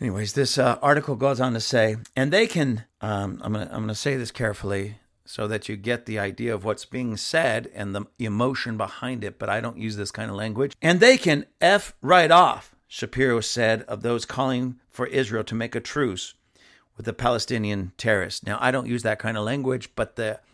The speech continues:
the, the, um, heart and the concept, the idea behind it, oh, I completely agree. I completely agree. Tate,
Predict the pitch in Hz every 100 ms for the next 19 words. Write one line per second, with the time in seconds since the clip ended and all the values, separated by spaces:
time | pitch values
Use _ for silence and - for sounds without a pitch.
0 | - - _ - 98 101 - 107 107 101
1 | 95 85 _ _ _ _ - 135 147 -
2 | - 117 110 110 131 135 127 135 117 104
3 | 120 120 135 117 117 131 131 - - 113
4 | 95 117 82 85 - 120 104 117 107 107
5 | - - - 131 151 101 92 110 123 -
6 | 110 113 110 95 80 78 - - - _
7 | - 180 185 - -